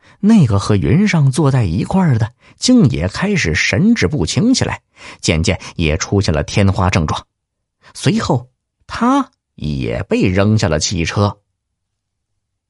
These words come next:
云上被扔下汽车后，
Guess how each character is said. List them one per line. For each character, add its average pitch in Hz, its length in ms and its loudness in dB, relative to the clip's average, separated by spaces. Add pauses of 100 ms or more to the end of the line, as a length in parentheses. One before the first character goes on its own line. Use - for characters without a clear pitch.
(920)
云 156 320 4
上 101 320 2
被 82 160 0
扔 80 220 2
下 - 200 -4
汽 64 260 -6
车 147 320 -4
后， 69 320 -4